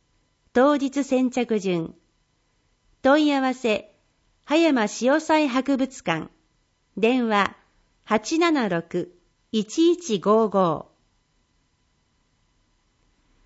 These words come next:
葉山潮騒公園無料開放日。四月二十九日、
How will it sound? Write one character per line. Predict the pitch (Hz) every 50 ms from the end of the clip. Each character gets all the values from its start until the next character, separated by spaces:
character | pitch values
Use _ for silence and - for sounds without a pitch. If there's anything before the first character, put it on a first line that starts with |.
| _ _ _ _ _
葉 | - 285
山 | 339 370 370 330 285 233 233
潮 | - - 226 254 294
騒 | 320 320 - 330 330 330 320 320
公 | - 294 269 254
園 | 233 214 190 175 165 156 - - _ _ _
無 | 196 202 220
料 | 233 294 339 359 349 339
開 | 349 - 294 277 277 247
放 | 202 254 233 208 190
日。 | 175 170 156 - - _ _ _ _ _ _ _ _ _ _ _ _ _ _ _ _ _ _ _ _ _ _ _ _ _ _ _ _ _ _ _ _ _ _ _ -
四 | - 240 254
月 | 294 339 381 359 - 359
二 | 349 349 359 349
十 | 285 277 226 202 190
九 | 185 - - 247
日、 | 226 220 208 - - 175 165 - - _